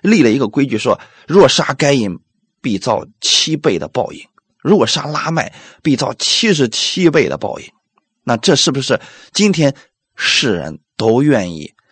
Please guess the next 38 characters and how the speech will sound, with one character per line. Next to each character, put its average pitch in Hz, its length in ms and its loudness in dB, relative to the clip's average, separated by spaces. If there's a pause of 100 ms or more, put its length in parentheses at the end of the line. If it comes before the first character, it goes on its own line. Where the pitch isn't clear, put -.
(120)
看 104 280 -6
到 95 120 -8
的 - 120 -14
结 - 220 -12
果 - 240 -16
呢？ - 80 -20 (200)
这 285 140 0
是 277 120 2
世 233 320 0
人 85 160 -4
的 85 120 -10
智 - 180 -8
慧 - 220 -20
啊。 - 100 -20 (840)
但 175 120 -2
是 160 100 -2
神 147 180 -4
说， 151 240 -8 (1000)
你 139 160 4
在 160 200 2
这 190 160 0
样 151 120 2
的 104 100 -2
智 - 180 -2
慧 92 180 -6
当 90 180 -12
中， - 280 -14 (1500)
你 101 140 -10
会 104 160 -10
受 92 280 -6
伤 98 220 -10
很 76 260 -14
严 78 240 -14
重 110 160 -12 (120)
的， - 160 -20 (840)
你 160 120 0
可 147 140 -2
能 135 200 -2